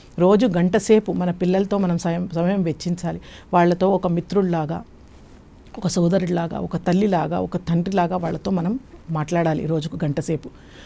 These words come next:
అది కనుక చేయనట్టయితే ఫోన్లు, సోషల్ మీడియా హ్యాండిల్స్, ఫ్రెండ్స్ అని చెప్పి వెళ్ళిపోతారు. ఫ్రెండ్స్ అన్న-,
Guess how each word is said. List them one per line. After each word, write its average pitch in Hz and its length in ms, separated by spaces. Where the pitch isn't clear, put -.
అది 175 120
కనుక 185 200
చేయనట్టయితే 180 560
ఫోన్లు, 175 520
సోషల్ 175 300
మీడియా 165 260
హ్యాండిల్స్, 160 480
ఫ్రెండ్స్ 175 680
అని 175 340
చెప్పి 226 280
వెళ్ళిపోతారు. 165 560
ఫ్రెండ్స్ 190 360
అన్న-, 175 280